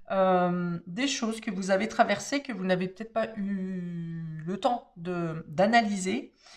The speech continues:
Et là, c'est comme si les choses s'équilibrent d'un seul coup, euh, vous comprenez les choses d'un coup d'un seul, quoi. Alors, il y a l'idée de tomber dans un clan ou une famille ou un, une nouvelle équipe,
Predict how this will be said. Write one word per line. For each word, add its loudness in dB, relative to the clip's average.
Et -2
là, 8
c'est -4
comme -4
si -8
les -2
choses -4
s'équilibrent -6
d'un -2
seul -6
coup, -2
euh, 2
vous -4
comprenez -4
les -4
choses -6
d'un 0
coup -14
d'un 0
seul, -8
quoi. -16
Alors, 2
il 0
y 4
a 6
l'idée 2
de -4
tomber 2
dans 4
un 6
clan 6
ou 2
une 2
famille 4
ou 2
un, 6
une 2
nouvelle 4
équipe, -8